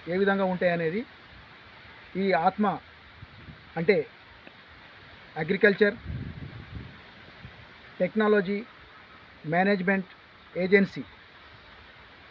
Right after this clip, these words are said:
దీంట్లో పూర్తిగా రైతులకు ఏ విధంగా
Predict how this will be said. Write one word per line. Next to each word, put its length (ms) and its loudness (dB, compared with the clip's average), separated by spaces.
దీంట్లో 520 4
పూర్తిగా 440 2
రైతులకు 640 4
ఏ 120 6
విధంగా 480 4